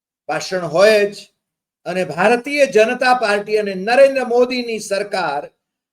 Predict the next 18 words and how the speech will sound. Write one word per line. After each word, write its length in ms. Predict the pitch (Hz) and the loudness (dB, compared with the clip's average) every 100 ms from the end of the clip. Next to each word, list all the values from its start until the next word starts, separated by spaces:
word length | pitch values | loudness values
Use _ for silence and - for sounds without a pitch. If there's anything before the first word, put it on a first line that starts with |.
| _ | _
એ 80 | 208 | 4
અગિયાર 600 | 214 196 214 294 294 254 | 4 2 2 4 6 4
વર્ષથી 760 | 220 233 - - 170 123 - _ _ _ _ _ _ _ _ _ _ _ _ _ _ 180 | 0 -4 -6 -10 -12 -12 -18 _ _ _ _ _ _ _ _ _ _ _ _ _ _ -2
બિહારીઓને 1000 | 240 302 339 302 277 262 233 180 143 _ _ _ _ _ - | 4 8 8 8 4 4 -4 -6 -10 _ _ _ _ _ -4
ઠગી 280 | 277 349 330 | 0 4 4
રહી 320 | 247 185 165 | 4 2 -4
છે 380 | 143 117 120 _ _ _ _ _ _ _ _ 214 | -12 -12 -14 _ _ _ _ _ _ _ _ -4
અને 400 | 226 180 175 _ _ _ _ _ | -2 -4 -10 _ _ _ _ _
હવે 180 | 190 277 | 4 8
એનો 280 | 285 254 247 | 8 6 0
અંત 380 | 220 220 220 208 | -2 -2 -4 -8
આણવાનો 680 | 175 170 180 175 165 151 139 | -10 -10 -10 -6 -6 -8 -14
છે, 360 | 135 135 139 _ _ _ _ 175 | -12 -12 -12 _ _ _ _ -6
એવી 540 | 190 202 175 147 _ _ _ _ _ _ _ _ _ - | -4 -4 -10 -14 _ _ _ _ _ _ _ _ _ -6
એ 100 | 180 | -4
વાત 500 | 160 160 170 - _ _ _ _ _ _ _ | -2 -4 -6 -8 _ _ _ _ _ _ _
પોતાના 460 | 180 185 180 165 | -8 -6 -6 -6
ભાષણમાં 680 | 156 143 - 214 190 127 101 | -10 -12 -8 -8 -8 -12 -20